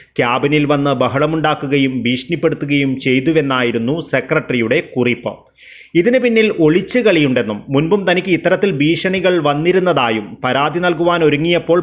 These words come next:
ഭരണസമിതി പിന്തിരിപ്പിച്ചതായും സംഭവം വിശദീകരിക്കവേ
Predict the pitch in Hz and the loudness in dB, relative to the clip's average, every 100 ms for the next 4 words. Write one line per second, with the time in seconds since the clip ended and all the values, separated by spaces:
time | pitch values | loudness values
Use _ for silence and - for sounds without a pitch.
0 | 143 139 147 175 170 165 156 156 - 139 | 0 0 0 0 -2 0 0 0 0 0
1 | 156 175 190 185 156 123 117 151 160 151 | 2 2 0 -2 0 0 0 -2 -6 -6
2 | 139 135 165 165 131 127 127 147 180 190 | -4 0 2 0 -2 -4 -2 0 2 2
3 | 175 143 117 | 0 0 0